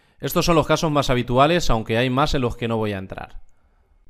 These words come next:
En segundo lugar, vale la pena estudiar las posibles simetrías de la función, porque si esta es simétrica nos ahorraremos la mitad del análisis.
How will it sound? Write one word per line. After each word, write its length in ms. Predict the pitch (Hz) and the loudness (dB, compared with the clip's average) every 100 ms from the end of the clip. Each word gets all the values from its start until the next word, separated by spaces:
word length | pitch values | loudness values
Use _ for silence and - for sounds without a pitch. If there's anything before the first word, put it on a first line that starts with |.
| - _ _ - | -20 _ _ -8
En 100 | 135 | -2
segundo 320 | 120 131 190 | 0 2 4
lugar, 320 | 190 139 151 | 4 6 6
vale 200 | 151 139 | 6 4
la 100 | 143 | 2
pena 160 | 135 151 | 2 0
estudiar 420 | - 139 123 143 | 0 0 2 2
las 140 | 143 - | 0 -2
posibles 400 | 117 127 135 151 | -4 -2 0 0
simetrías 500 | 131 117 123 143 143 | 0 2 2 2 0
de 80 | |
la 80 | 113 | -2
función, 600 | 101 98 92 107 98 90 - _ _ _ _ | -2 -8 -8 -6 -6 -10 -18 _ _ _ _
porque 260 | 127 113 120 | -2 0 0
si 120 | 165 | 0
esta 180 | 170 190 | 2 4
es 80 | 165 | 2
simétrica 580 | 135 139 139 156 175 | 0 2 2 0 0
nos 180 | 165 127 | 0 0
ahorraremos 540 | 120 113 110 123 156 143 | 0 0 -2 -2 -2 -4
la 100 | 117 | -4
mitad 240 | 107 131 | -4 -4
del 140 | 135 | -2
análisis. 720 | 107 104 98 92 - 95 - | -4 -6 -8 -10 -14 -16 -18